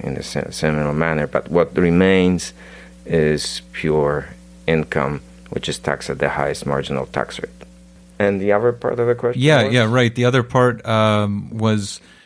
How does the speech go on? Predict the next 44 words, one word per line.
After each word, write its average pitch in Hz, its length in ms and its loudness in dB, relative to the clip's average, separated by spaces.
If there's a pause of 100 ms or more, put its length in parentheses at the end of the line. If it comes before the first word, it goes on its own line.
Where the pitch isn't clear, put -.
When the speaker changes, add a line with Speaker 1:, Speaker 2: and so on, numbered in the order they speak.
Speaker 2:
you 104 60 -2
know, 113 100 4
we 110 100 2
talked 110 300 2
about 107 380 2
what's 110 380 -2
performed 110 400 0
really 104 220 2
well 104 220 2
over 104 180 -2
the 98 60 -2
last 101 260 0
ten 98 140 0
years. 101 240 2
I 101 40 2
was 95 120 -2
kinda 110 180 2
curious 107 440 0
to 101 100 -4
see 104 360 -2
w-, - 760 -8 (400)
what 110 120 2
you 113 120 2
guys 107 220 4
are 101 100 -2
excited 104 480 0
about 101 320 2
in 98 100 0
terms 98 260 -2
of 92 120 -4
locations 110 880 0
and 101 300 0
also 104 420 2
in 98 100 2
terms 98 460 0
of, 95 500 -2
uh, 95 240 0
of 98 140 -2
the 95 100 -2
types - 460 0
of 92 240 -2
real 95 180 0
estate 92 360 -2
you're, 92 380 -2